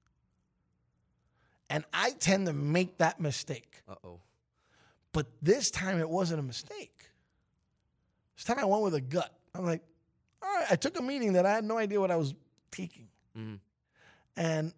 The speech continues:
Speaker 1: even asked myself, "Why did I take this meeting again?" Happy I did. Um, it's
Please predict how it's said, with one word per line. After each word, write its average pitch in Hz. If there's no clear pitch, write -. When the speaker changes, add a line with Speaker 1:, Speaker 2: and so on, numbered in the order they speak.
Speaker 1:
even 208
asked 190
myself, 147
"Why 139
did 196
I 185
take 190
this 180
meeting 190
again?" 190
Happy 247
I 156
did. 123
Um, 135
it's 214